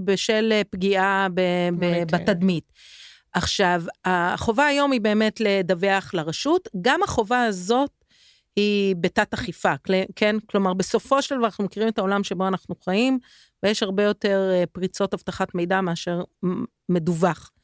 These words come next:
Speaker 1: אה, לרשות להגנת הפרטיות. כשאני מדברת בשיח עם אנשים רלוונטיים בנושא, אני חושבת שהיום חברות, או לפחות חלק מהם, צריכות להבין שיש גם, אה,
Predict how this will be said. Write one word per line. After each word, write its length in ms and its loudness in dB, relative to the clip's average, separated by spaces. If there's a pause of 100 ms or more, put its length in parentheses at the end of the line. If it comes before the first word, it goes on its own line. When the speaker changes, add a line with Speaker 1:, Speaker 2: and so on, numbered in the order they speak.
(520)
Speaker 1:
אה, 200 4
לרשות 420 0
להגנת 440 0
הפרטיות. 640 -4 (540)
כשאני 200 2
מדברת 420 2
בשיח 460 -2
עם 80 -2
אנשים 340 -2
רלוונטיים 500 0
בנושא, 400 -2
אני 140 0
חושבת 360 -4
שהיום 340 -2
חברות, 600 -2
או 60 -2
לפחות 320 -6
חלק 360 -2
מהם, 200 0 (400)
צריכות 280 -2
להבין 380 2
שיש 340 -2
גם, 280 0
אה, 100 0